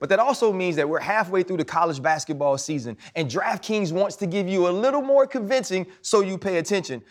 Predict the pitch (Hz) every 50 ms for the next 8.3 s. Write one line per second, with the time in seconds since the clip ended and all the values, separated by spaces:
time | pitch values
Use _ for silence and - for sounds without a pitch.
0 | _ _ - - 175 165 - - 240 269 285 294 269 254 262 247 - - 202 185
1 | - 170 156 156 151 143 151 185 190 170 165 135 147 131 - 208 208 202 196 190
2 | 185 - - 190 170 151 - - - 226 240 233 247 240 - _ _ _ _ _
3 | _ _ _ - 330 339 320 320 285 285 - 247 240 233 226 196 202 196 196 190
4 | 185 175 175 180 170 147 151 160 - 156 139 131 120 - - - 196 220 220 214
5 | 185 156 139 - 180 202 180 - 202 185 175 180 180 180 175 180 175 175 170 170
6 | - - - - 160 175 160 _ _ - 247 269 233 - - 269 277 262 269 240
7 | 196 202 185 156 165 - - - - - 254 262 214 233 247 233 247 233 185 208
8 | 202 190 165 160 165 151